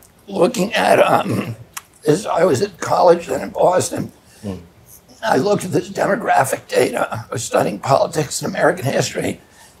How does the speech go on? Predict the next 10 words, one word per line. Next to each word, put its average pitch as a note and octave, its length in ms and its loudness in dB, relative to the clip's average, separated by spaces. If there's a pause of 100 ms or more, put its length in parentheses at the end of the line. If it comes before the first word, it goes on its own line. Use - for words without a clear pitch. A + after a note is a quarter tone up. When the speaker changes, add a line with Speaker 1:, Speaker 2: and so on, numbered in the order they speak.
(440)
Speaker 1:
And G#3 260 2 (140)
it C#3+ 160 2
showed G#3 420 6
that D#3 380 4
in D3 160 -2
nineteen G#3+ 400 0
seventy-two, F3 580 0
four - 280 0
years D3 380 -2
later, - 540 -2